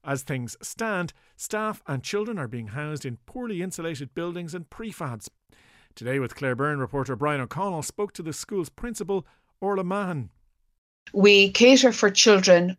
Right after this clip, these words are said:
Speaker 2: all over County Laois. We have some pupils from Kildare, we have some pupils from Offaly, and some pupils now from, um, Carlow. So it's a big catchment area.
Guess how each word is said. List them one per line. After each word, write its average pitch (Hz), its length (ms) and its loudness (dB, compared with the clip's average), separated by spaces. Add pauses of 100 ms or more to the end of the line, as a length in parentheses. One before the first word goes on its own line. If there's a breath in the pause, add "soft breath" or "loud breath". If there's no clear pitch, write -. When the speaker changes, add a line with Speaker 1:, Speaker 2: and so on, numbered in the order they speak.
Speaker 2:
all 214 300 0
over 190 260 -2
County 180 400 -12
Laois. 160 460 -4 (380 loud breath)
We 208 160 4
have 180 480 0
some 240 300 2
pupils 202 500 -4
from 175 280 -2
Kildare, 180 640 -2 (320 loud breath)
we 196 80 0
have 185 80 2
some 226 240 2
pupils 196 420 -4
from 185 180 -4
Offaly, 175 720 0
and 170 200 0
some 180 280 0
pupils 180 640 -4
now 170 220 0
from, 160 500 -2 (380 loud breath)
um, 165 480 0
Carlow. 160 480 2
So 196 280 -2
it's 185 180 -2
a 196 40 0
big 214 380 -4
catchment 185 680 -6
area. 165 560 0